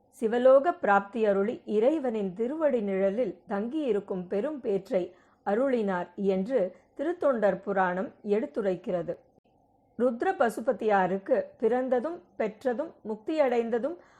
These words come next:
அனைத்துமாக விளங்கிய ஊர் திருத்தலையூர். இந்த ஊரில் இருக்கும் கோவிலில் பாலேஸ்வரர் என்கிற பசுபதிநாதரும் அன்னை பார்வதியும்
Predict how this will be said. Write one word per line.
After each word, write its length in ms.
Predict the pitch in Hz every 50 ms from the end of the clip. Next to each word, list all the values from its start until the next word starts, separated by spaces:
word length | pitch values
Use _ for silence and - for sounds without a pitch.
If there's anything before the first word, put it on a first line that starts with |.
| - _ _ -
அனைத்துமாக 760 | 196 208 233 302 349 349 - 330 320 320 285 277 262 277 285
விளங்கிய 460 | 254 240 233 233 226 220 202 208 208 208 - - - _
ஊர் 280 | 202 190 226 311 349 - _ _ _
திருத்தலையூர். 640 | - 240 247 - - 226 190 185 175 175 170 170 - - _ _ _ _ _
இந்த 380 | 233 240 277 339 392 415 370
ஊரில் 380 | 294 233 226 240 240 254 254 -
இருக்கும் 440 | - 214 202 202 196 - 208 190 185
கோவிலில் 560 | 185 - 196 190 185 180 190 180 190 208 320 359 - _ _ _ _ _ _ _ _ _
பாலேஸ்வரர் 760 | - - 202 208 214 233 247 240 - 269 240 247 330 370 -
என்கிற 380 | - 240 208 208 196 214 202 190
பசுபதிநாதரும் 1040 | 196 - 196 185 - 269 202 240 196 - 214 185 185 180 175 165 185 180 240 339 -
அன்னை 380 | - - - - 208 214 220 233
பார்வதியும் 680 | 202 - 220 196 190 190 180 190 190 190 - 214 311 381